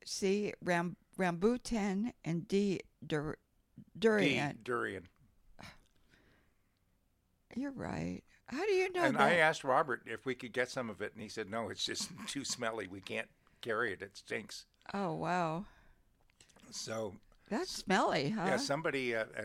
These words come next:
Speaker 2: had asked me, "Do you think you can get a hold of some durian?" And I tried, and he said, "No, <laughs> uh-uh, we won't, won't deal with it."
Speaker 1: That's so weird. You know,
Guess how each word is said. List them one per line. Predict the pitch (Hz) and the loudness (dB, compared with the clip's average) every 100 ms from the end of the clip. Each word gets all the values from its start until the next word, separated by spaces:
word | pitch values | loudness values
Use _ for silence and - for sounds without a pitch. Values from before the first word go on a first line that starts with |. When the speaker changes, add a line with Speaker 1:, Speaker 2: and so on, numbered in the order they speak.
| 113 | -4
Speaker 2:
had | 117 | -2
asked | 113 117 - | 0 -2 -4
me, | 107 | -8
"Do | 107 | -8
you | 107 | -10
think | 123 - | -10 -12
you | 113 | -8
can | |
get | 113 107 | -4 -2
a | |
hold | 107 104 | -2 -4
of | 95 | -6
some | 110 101 101 - | -8 -8 -12 -12
durian?" | 107 110 110 92 | -4 -4 -4 -8
And | 95 | -12
I | 90 92 _ - | -14 -16 _ -10
tried, | 107 104 98 | -4 -2 -4
and | 101 | -10
he | |
said, | - 104 | -8 -8
"No, | 101 104 - | -6 -10 -10
<laughs> | - | -8
uh-uh, | 110 - 92 92 | -6 -6 -8 -8
we | 98 | -10
won't, | 98 98 - _ _ _ - | -10 -10 -12 _ _ _ -10
won't | 113 - 107 _ _ | -10 -10 -18 _ _
deal | 107 95 | -10 -8
with | 87 | -8
it." | 85 - _ _ _ - | -12 -14 _ _ _ 0
Speaker 1:
That's | 262 330 | 2 2
so | 311 277 | 0 0
weird. | - 302 | 2 2
You | 247 | 8
know, | 269 240 | 8 8